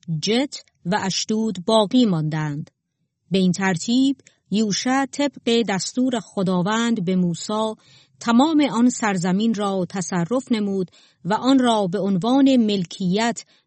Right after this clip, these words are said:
به بنی اسرائیل داد و سپس آن را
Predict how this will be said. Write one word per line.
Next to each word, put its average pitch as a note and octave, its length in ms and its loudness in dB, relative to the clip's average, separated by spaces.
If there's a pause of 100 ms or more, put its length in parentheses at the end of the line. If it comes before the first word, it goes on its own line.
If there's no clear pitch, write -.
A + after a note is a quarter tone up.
به G3 120 2
بنی F#3+ 340 0
اسرائیل F#3+ 680 -4
داد D3 400 -4 (420)
و F#3+ 120 0
سپس G3 560 -4
آن B3 220 4
را A3+ 300 0